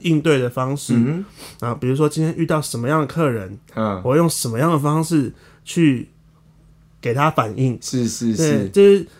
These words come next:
Speaker 1: 哎，我就是今天我的角色就是这个服务生。
Speaker 2: 是。
Speaker 1: 然后每一次遇到的对手戏都是不一样的。
Speaker 2: 嗯哼，嗯哼。
Speaker 1: 对，对，对，所以我不知道欸，我不知道是不是因为我，我是从演员开始的，
Speaker 2: 对。
Speaker 1: 所以做任何事情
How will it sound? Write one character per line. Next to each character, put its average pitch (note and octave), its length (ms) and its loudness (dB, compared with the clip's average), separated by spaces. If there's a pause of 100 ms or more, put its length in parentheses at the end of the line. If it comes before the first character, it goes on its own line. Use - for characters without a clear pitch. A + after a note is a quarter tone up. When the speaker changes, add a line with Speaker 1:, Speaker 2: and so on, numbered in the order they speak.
(120)
Speaker 1:
哎， - 200 0
我 C3 120 -4
就 D#3 100 0
是 F3 160 2
今 E3 220 0
天 E3+ 180 2
我 B2 60 -2
的 A2+ 100 -6
角 G#2+ 220 -6
色 C#3 220 0
就 D3 200 -2
是 C#3+ 140 -4
这 C3+ 80 0
个 C3 100 -2
服 A#2 240 -8
务 C3 60 0
生。 A#2 240 -6
Speaker 2:
是。 B2 400 0
Speaker 1:
然 C#3+ 200 0
后 E3 160 4 (140)
每 C#3 260 -2
一 G3+ 60 2
次 G#3 240 2
遇 G#3+ 160 2
到 F#3+ 160 6
的 D#3+ 80 4
对 F#3+ 220 4
手 A#2+ 180 -4
戏 B2 380 -6 (180)
都 C#3+ 100 0
是 D#3 120 -2
不 D3 200 -2
一 A#2 100 -4
样 A2+ 180 -4
的。 A#2+ 60 -2
Speaker 2:
嗯 A#2+ 100 -2
哼， E3+ 240 -2
嗯 B2 160 -4
哼。 C#3+ 160 -2
Speaker 1:
对， F#3+ 100 6
对， G3 120 4
对， F3 100 2
所 A3+ 180 6
以 G#3 160 6 (720)
我 D3 100 -4
不 E3+ 100 -2
知 F#3+ 120 0
道 F#3+ 160 4
欸， C3 140 2
我 C#3 80 2
不 D#3+ 60 0
知 G#3 60 6
道 G#3+ 60 6
是 G3+ 100 -2
不 F#3 60 -4
是 F#3 120 0
因 F3+ 120 0
为 F3 240 2 (480)
我， A#2+ 300 -6
我 C3 200 -6 (680)
是 F#3 160 0
从 C#3+ 240 -2
演 C3+ 180 2
员 A2 200 -6
开 B2 240 -6
始 - 200 -14
的， - 120 -20
Speaker 2:
对。 A#2 180 0
Speaker 1:
所 D#3+ 180 0
以 D3 300 2 (1160)
做 D#3+ 160 4
任 D#3+ 160 4
何 B2+ 140 -4
事 C3+ 200 -6
情 G#2 320 -12